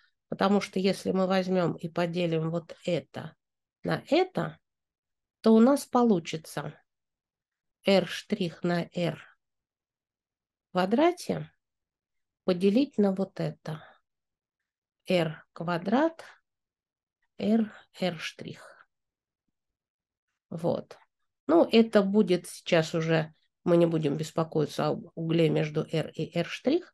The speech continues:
мы просто напишем, что это R штрих порядка вот это вот сокращается. Да, одна из вот этих сокращается, у нас получается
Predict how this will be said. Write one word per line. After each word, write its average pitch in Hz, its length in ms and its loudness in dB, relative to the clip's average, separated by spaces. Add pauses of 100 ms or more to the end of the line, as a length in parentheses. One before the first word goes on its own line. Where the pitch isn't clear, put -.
(400)
мы 175 120 2
просто 180 340 0
напишем, 170 520 -2
что - 200 -6
это 160 340 -4 (400)
R 170 160 -2
штрих - 680 -6
порядка 160 480 -2
вот 160 180 -6
это 240 200 -4
вот 160 100 -12
сокращается. - 1080 -10 (440)
Да, 202 280 -2
одна 185 380 2
из 170 120 0
вот 180 200 -4
этих 220 300 -2
сокращается, 180 840 -6
у - 20 -4
нас 165 120 -8
получается 165 720 -8